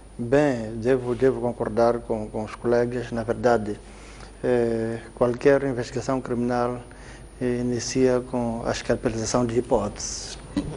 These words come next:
Ok? Eh, é bom recordarmos de que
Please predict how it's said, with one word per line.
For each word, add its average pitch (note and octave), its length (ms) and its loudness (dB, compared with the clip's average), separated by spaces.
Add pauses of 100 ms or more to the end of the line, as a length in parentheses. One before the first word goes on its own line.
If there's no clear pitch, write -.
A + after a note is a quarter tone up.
(220)
Ok? B2 340 0 (540)
Eh, C3 720 6 (560)
é D3+ 120 6
bom C3+ 200 6
recordarmos C#3 840 2
de B2 120 -4
que A#2+ 360 -2